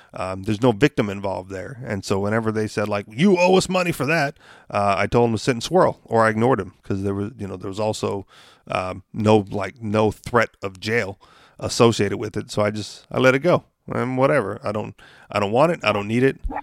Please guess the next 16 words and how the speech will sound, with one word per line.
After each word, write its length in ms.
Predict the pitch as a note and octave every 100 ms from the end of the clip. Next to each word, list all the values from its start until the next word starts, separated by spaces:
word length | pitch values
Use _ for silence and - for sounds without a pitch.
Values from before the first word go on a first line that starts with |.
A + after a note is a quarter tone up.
| _ -
Um, 420 | - G2 F#2+ F#2 - _ _ -
and 100 | A#2+
then 100 | B2
we 120 | A#2
came 240 | C#3 B2
here 320 | A2 A#2 A2+
and, 180 | G#2+ G2+
you 100 | -
know, 200 | G2 F#2 - _ -
we, 160 | A2 G#2 -
we 80 | A2
found 320 | - C#3+ A#2+
out 160 | G2+
after 340 | - C3+ - G2
the 60 |
fact, 400 | G2 G2 F#2 -